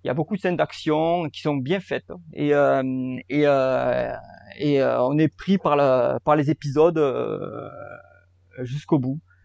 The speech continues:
Et après, au niveau des, des personnages, ils sont très bien écrits. Voilà. Ils sont, euh, ils sont s-,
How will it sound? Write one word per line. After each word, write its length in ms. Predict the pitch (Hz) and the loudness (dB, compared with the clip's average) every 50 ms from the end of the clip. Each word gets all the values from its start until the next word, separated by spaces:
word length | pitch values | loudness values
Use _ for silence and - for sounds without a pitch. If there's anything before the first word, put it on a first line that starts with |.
| _ _ - - - | _ _ -14 -6 0
Et 100 | 147 156 | 2 4
après, 240 | 160 - - - 226 | 4 4 4 2 4
au 60 | 226 | 4
niveau 220 | 220 208 196 208 | 6 6 4 6
des, 440 | 190 190 185 180 175 175 170 165 160 | 6 8 8 8 8 6 6 4 4
des 120 | 139 165 | 2 0
personnages, 680 | 147 - 185 - - - - 160 156 151 160 156 143 185 208 240 - _ _ _ _ _ _ _ _ _ _ _ _ _ _ _ _ _ _ _ _ _ | -2 -2 -2 -2 -4 -4 -4 -2 2 2 2 2 0 -4 -10 -10 -12 _ _ _ _ _ _ _ _ _ _ _ _ _ _ _ _ _ _ _ _ _
ils 60 | - - | -4 0
sont 120 | - 175 | 0 0
très 140 | - - 233 | 2 2 2
bien 140 | 202 214 202 | 4 4 4
écrits. 300 | 175 - - - 135 - _ _ _ _ - | 2 -2 -4 -8 -12 -12 _ _ _ _ -4
Voilà. 220 | 123 127 117 127 127 _ _ | -4 -2 -2 -4 -8 _ _
Ils 120 | - 135 | -12 -6
sont, 260 | - - 175 170 165 | -2 0 2 4 4
euh, 580 | 160 147 143 135 135 131 127 127 120 117 117 107 - | 4 4 4 4 4 4 4 4 2 2 2 0 0
ils 80 | 139 - | 0 0
sont 200 | - 165 160 151 | 0 2 2 2
s-, 200 | 131 - - | 0 -2 -6